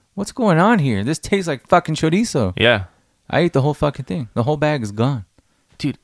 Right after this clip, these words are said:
Speaker 2: so imagine you ate a whole bag of real chorizo. All those calories, all that fat.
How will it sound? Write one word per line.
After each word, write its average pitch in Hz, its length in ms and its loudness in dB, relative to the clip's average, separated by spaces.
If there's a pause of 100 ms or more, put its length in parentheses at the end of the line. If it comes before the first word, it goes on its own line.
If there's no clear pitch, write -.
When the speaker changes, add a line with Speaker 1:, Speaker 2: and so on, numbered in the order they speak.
(160)
Speaker 2:
so - 320 -6
imagine 156 400 -8
you 143 120 0
ate 135 120 2
a 123 40 0
whole 123 200 -2
bag 117 260 0
of 98 240 -10
real 107 300 0
chorizo. 82 640 -6 (260)
All 98 160 -2
those 101 180 -6
calories, 90 600 -8
all 87 200 -4
that 95 260 -8
fat. 82 500 -6